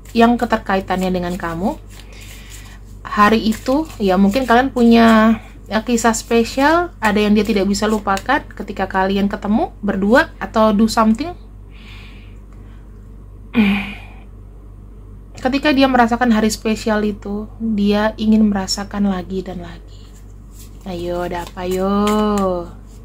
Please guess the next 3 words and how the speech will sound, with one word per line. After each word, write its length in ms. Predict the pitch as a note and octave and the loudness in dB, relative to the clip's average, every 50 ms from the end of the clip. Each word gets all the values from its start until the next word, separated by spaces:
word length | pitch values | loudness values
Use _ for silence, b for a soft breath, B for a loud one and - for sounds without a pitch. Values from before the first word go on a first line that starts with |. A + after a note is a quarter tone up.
| - - - - - - - - - - - - - - - - - - - B B B B B B B B B B B B B B B B B B B B - - | -20 -20 -20 -20 -20 -20 -20 -20 -20 -20 -18 -18 -18 -18 -18 -20 -20 -20 -20 B B B B B B B B B B B B B B B B B B B B -16 -6
Kemudian 880 | - A3+ A3 A3+ A3 G#3 G#3+ G#3+ A3 A#3+ B3 C4 C4+ C4+ C4+ C4+ C4+ C4+ C4+ C4 C4 C4 C4 C4 C4 A#3 | 2 4 6 6 6 6 6 6 6 6 6 6 6 6 4 4 4 2 2 2 2 2 2 2 2 2
di 80 | A3 | 2
sini 480 | G#3 - A3 G#3 G#3 A3 A3+ A#3 A#3+ | 2 0 0 2 4 6 6 6 6